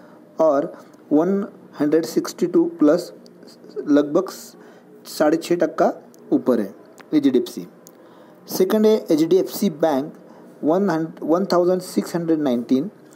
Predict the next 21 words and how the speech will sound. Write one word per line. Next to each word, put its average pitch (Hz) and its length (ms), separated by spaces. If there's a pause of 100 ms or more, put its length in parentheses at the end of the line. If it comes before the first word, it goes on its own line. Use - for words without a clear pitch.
(360)
नाइंटी 175 400
फ़ोर 180 340
point 160 320
plus 143 480 (540)
और 185 380 (260)
साढ़े 160 300
छः 180 200
टक्का 156 260
के 151 140
आस-, - 200
छः, 180 200
साढ़े 170 200
छः 165 140
टक्का 139 240
के 139 180
आसपास 156 460 (460)
ऊपर 123 260
है। 95 160 (1500)
Info, 233 460 (160)
मतलब 151 400
Infosys, 180 680